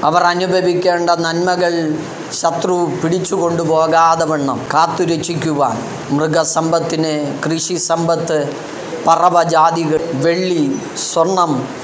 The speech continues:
വിലപിടിപ്പുള്ള വസ്തുക്കളെ ശത്രുക്കൾ അപഹരിക്കുവാൻ സാധ്യതയുള്ള ആ സമയത്ത് എല്ലാവരെയും ക്ഷണിക്കുവാനിടയായി.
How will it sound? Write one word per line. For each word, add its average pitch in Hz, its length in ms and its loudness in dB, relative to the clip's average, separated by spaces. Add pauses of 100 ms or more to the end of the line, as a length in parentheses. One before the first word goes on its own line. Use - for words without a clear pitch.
വിലപിടിപ്പുള്ള 175 1120 2
വസ്തുക്കളെ 156 840 0 (500)
ശത്രുക്കൾ 170 800 0 (160)
അപഹരിക്കുവാൻ 165 1000 0 (140)
സാധ്യതയുള്ള 185 920 0
ആ 160 300 2
സമയത്ത് 156 800 -2
എല്ലാവരെയും 175 840 2
ക്ഷണിക്കുവാനിടയായി. 156 1080 0